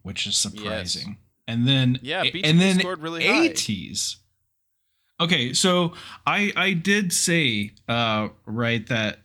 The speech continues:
Speaker 1: uh, S F nine would make a comeback from the, from the votes, right? Because,
Speaker 2: Yeah.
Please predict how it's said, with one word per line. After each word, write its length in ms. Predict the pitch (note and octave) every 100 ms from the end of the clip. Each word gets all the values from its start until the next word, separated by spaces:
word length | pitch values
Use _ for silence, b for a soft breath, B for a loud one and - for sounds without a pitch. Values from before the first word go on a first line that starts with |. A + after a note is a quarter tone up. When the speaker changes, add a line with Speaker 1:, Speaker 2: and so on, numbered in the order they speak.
| _ _ _ _ _
Speaker 1:
uh, 400 | A#2+ A#2 G#2+ F#2+ - _ _ _ - _ _ B2 -
S 180 | E3+ G3+
F 120 | E3+
nine 260 | D3+ D#3+ C3
would 120 | G#2
make 220 | A#2 A2+
a 60 | G#2
comeback 600 | - D3 C3 F2+ F2+ -
from 280 | - - A#2
the, 200 | G2 F2+ -
from 180 | B2+
the 80 | G#2
votes, 560 | F#2 A2 D#2 - - - _ _ _ _ -
right? 320 | A2 A2+ - _ b b
Because, 380 | C3 D3+ C#3 C#3
Speaker 2:
Yeah. 120 | A#2+